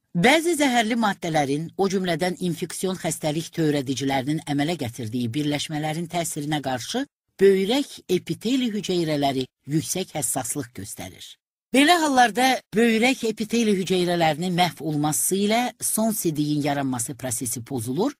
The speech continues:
və orqanizmdən ilk sidik ifraz olunmağa başlanır. Nəticədə orqanizm arası kəsilmədən çoxlu su, qlukoza və həyat üçün zəruri olan başqa maddələri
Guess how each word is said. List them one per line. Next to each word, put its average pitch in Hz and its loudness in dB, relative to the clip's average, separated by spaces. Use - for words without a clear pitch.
və 233 2
orqanizmdən 220 2
ilk 233 2
sidik 165 -2
ifraz 151 -2
olunmağa 120 -2
başlanır. 98 -12
Nəticədə 262 4
orqanizm 226 2
arası 214 2
kəsilmədən 190 -2
çoxlu 165 -4
su, 147 -2
qlukoza 143 -2
və 175 4
həyat 226 0
üçün 214 0
zəruri 175 0
olan 190 -2
başqa 165 -2
maddələri 127 -4